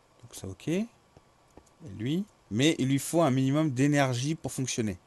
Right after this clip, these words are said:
Donc, il lui faut une étincelle d'énergie pour commencer à fonctionner.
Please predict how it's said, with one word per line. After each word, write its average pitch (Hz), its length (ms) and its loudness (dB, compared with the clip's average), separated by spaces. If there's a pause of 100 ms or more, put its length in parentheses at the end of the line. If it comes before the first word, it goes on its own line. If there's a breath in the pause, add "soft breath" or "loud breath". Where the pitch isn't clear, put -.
(160)
Donc, 123 180 0
il 135 40 0
lui 139 80 2
faut 165 180 6
une 147 140 8
étincelle 147 380 2
d'énergie 139 400 2
pour 147 160 -4
commencer 127 340 0
à - 20 0
fonctionner. 117 400 -6